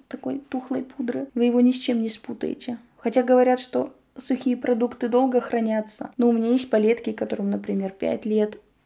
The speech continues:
<laughs> Однако здесь аромат прям ощущается. Такой, знаете, ой, мокрый носок, но тонкий такой аромат мокрого носка. Ух. Хуже всего пахнут тухлые помады, я вам отвечаю.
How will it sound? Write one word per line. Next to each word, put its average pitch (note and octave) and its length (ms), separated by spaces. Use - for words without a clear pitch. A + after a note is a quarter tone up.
<laughs> - 640
Однако G#3+ 360
здесь A#3 420
аромат G#3 420
прям G#3+ 380
ощущается. G#3 840
Такой, - 220
знаете, A3+ 560
ой, A3+ 100
мокрый B3 320
носок, A#3 520
но G#3+ 140
тонкий A#3 540
такой G3 280
аромат G#3+ 360
мокрого A3 380
носка. G3+ 500
Ух. C4+ 300
Хуже G#3 300
всего G3+ 300
пахнут F#3 420
тухлые F3+ 320
помады, F3+ 400
я F3 180
вам F3+ 120
отвечаю. F3+ 640